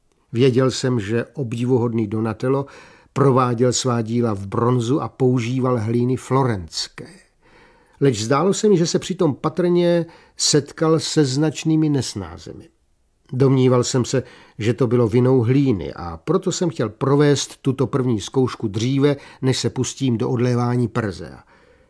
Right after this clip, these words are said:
Poznal jsem, že hlína je dobrá, ale že ji nedovedl slavný Donatello náležitě připravit, neboť jsem viděl, jak obtížně byly jeho práce vytvořeny.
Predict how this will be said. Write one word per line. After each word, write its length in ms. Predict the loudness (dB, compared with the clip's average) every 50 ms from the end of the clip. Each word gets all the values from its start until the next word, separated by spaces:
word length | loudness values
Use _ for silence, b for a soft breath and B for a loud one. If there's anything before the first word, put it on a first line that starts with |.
| b b b b b b _ _ _ _ -12 -4
Poznal 360 | 0 2 2 4 4 2 2
jsem, 220 | 0 2 0 0 2
že 120 | 2 0
hlína 280 | 0 0 0 0 0 0
je 120 | 0 2
dobrá, 600 | 2 2 0 0 -4 -8 -10 -12 -14 -16 -18 -20 _ b b b b b b b b b b b
ale 360 | 0 2 4 4 4 4 2
že 140 | 2 2 2
ji 180 | 4 4 4
nedovedl 680 | 4 4 4 4 4 4 4 4 2 2 4 2 2 2
slavný 520 | 0 -2 -2 0 0 0 0 2 0 0
Donatello 640 | 2 2 2 2 2 2 0 0 2 2 2 2 2
náležitě 580 | 2 0 0 0 0 2 0 0 0 0 -2 -2
připravit, 540 | -2 0 -4 -2 -2 -2 -4 -4 -4 -6 -6
neboť 200 | -6 -6 -6 -6
jsem 160 | -4 -4 -2
viděl, 380 | -2 0 2 4 4 2 2 0 B B B B B
jak 160 | -4 -4 -4 -8 _
obtížně 640 | -4 -4 -4 -4 -10 -10 -6 -4 -2 -2 0 0 0
byly 240 | 0 0 0 0 0
jeho 260 | 0 0 0 -2 -4
práce 420 | -4 -6 -6 -6 -6 -6 -4 -4 -2
vytvořeny. 520 | -2 -2 -4 -6 -14 -14 -14 -16 -20 -20